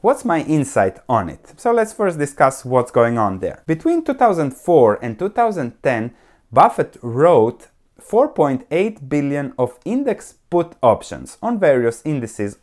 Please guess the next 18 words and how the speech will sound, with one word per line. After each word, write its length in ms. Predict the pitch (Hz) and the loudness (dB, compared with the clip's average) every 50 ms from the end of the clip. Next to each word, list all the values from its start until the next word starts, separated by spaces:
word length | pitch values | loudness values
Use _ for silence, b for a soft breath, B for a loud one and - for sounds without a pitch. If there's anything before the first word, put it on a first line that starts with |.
| _ - | _ -6
around 320 | 110 110 113 113 110 110 | -2 0 0 0 0 -2
the 80 | 117 117 | -4 -2
world. 400 | 113 120 117 101 80 73 - - _ _ b b b b b b b | 2 2 2 2 2 -2 -8 -16 _ _ b b b b b b b
So 240 | - - 131 120 120 | -2 2 2 2 2
those 280 | 120 165 175 240 269 | 2 2 2 4 4
options 340 | 285 254 247 - - 196 165 | 2 2 0 0 -4 -10 -10
started 420 | - - 196 190 196 202 190 170 | -4 0 0 0 0 0 -4 -4
expiring 760 | 160 - - - - - - 180 196 208 208 208 214 202 196 185 | -6 -8 -8 -12 -10 -4 0 0 2 2 2 0 -2 -4 -6 -6
in 180 | 175 170 160 | -6 -8 -6
June 300 | 151 156 151 147 147 147 - | -2 -2 -2 -2 -2 -4 -6
and 180 | 156 165 180 | -8 -6 -4
will 140 | 226 262 240 | -4 -2 0
last, 380 | 165 127 120 117 117 - - - | 0 2 2 0 -2 -6 -12 -12
will 220 | 147 165 185 175 | -8 -6 -4 -4
expire 460 | 151 - - - - 113 117 113 107 | -4 -6 -6 -6 -2 0 0 0 0
till 220 | 107 - 139 127 110 | -2 -2 -4 -4 -4
twenty 400 | - - 139 143 180 196 - - | -4 -4 -4 -4 -4 -6 -10 -8
twenty-six. 800 | - 120 110 110 107 - 120 - - - 98 - - - - | -6 -6 -6 -6 -8 -10 -12 -6 -4 -4 -4 -4 -6 -16 -20